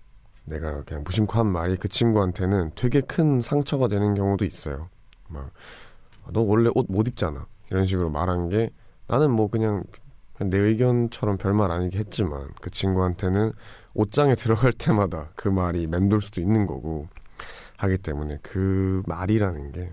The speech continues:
참 힘이 큰 것 같습니다. 어, 저는 딱히 생각나는 사람이라고 하면은, 음, 저한테도 당연히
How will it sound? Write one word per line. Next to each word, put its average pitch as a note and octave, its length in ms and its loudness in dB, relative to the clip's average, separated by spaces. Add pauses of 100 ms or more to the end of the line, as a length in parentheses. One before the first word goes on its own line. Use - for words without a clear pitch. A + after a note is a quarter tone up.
참 C#2 280 -12 (420)
힘이 G2+ 220 -2
큰 B2 200 0
것 F#2+ 100 2
같습니다. - 440 -14 (1000)
어, G#2 280 2
저는 C#3+ 600 4
딱히 D#3 920 2
생각나는 B2+ 560 2
사람이라고 G2 880 0
하면은, F#2+ 480 -2 (1400)
음, D2 460 -6
저한테도 C#3+ 440 2
당연히 G2 640 0